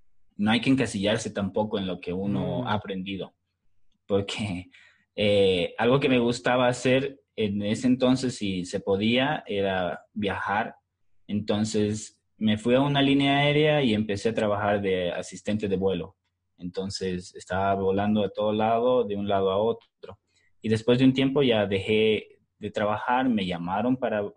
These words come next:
Speaker 1: eh, ir como ingeniero de satélite y de ahí aplicar recién. Y es súper interesante, la verdad. Es súper interesante. Eh, es, <laughs> es aplicar varias, varias cosas,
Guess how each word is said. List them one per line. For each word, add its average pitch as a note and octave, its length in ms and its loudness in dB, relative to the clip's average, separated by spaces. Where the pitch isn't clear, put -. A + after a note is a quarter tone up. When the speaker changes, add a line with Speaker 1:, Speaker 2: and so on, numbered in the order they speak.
Speaker 1:
eh, F2 460 -10
ir G#2 320 -4
como G2+ 160 -4
ingeniero G2+ 380 -2
de G2 100 -2
satélite A2+ 680 -2
y F#2+ 200 -2
de F2+ 80 0
ahí F#2 260 0
aplicar F2+ 500 -6
recién. E2 440 -14
Y G2 240 -2
es C3 140 0
súper F3 260 2
interesante, G2+ 680 2
la D#2+ 100 -6
verdad. E2+ 340 -6
Es G2+ 160 -8
súper A2 220 -2
interesante. F#2 720 -6
Eh, E2+ 840 2
es, - 720 -2
<laughs> G2+ 560 -6
es B2 160 0
aplicar C3 440 2
varias, G#2+ 400 2
varias G#2 280 0
cosas, - 560 -4